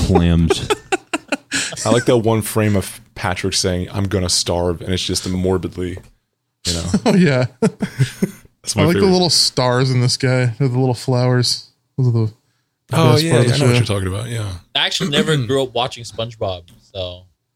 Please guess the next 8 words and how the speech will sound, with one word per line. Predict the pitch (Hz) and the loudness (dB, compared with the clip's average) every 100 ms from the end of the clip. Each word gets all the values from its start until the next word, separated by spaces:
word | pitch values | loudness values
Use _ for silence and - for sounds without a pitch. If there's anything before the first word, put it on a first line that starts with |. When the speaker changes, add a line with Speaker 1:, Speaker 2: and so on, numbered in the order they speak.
| - | -8
Speaker 4:
I | 113 | -8
can't | 113 139 | -4 -6
<laughs> | 151 160 | -2 -2
relate. | 170 170 190 - _ - _ - 226 202 - - _ 135 - | -2 -4 -8 -14 _ -20 _ -16 -10 -10 -12 -18 _ -14 -10
Speaker 2:
Yeah. | 90 85 - | -10 -10 -6
Speaker 3:
I | 151 | 0
like | 165 202 | 0 4
when | 214 151 - | 4 4 2